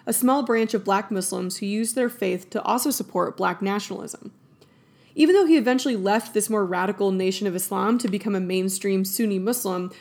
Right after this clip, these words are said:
this is just one more step in his life that causes Malcolm to feel and be perceived as an other in American society. While King adheres to many, quote, "typical American values," especially Christianity,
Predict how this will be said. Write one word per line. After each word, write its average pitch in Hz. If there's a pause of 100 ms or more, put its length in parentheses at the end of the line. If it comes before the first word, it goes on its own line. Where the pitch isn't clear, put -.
(180)
this 320
is 440
just 427
one 233
more 240
step 202
in 220
his 196
life 185
that 220
causes 302
Malcolm 254
to 233
feel 180
and 269
be 269
perceived 254
as 180 (220)
an 208 (160)
other 190
in 202
American 185
society. - (1400)
While 247
King 370
adheres 240
to 240
many, 220
quote, -
"typical 262
American 196
values," 180
especially 330
Christianity, 208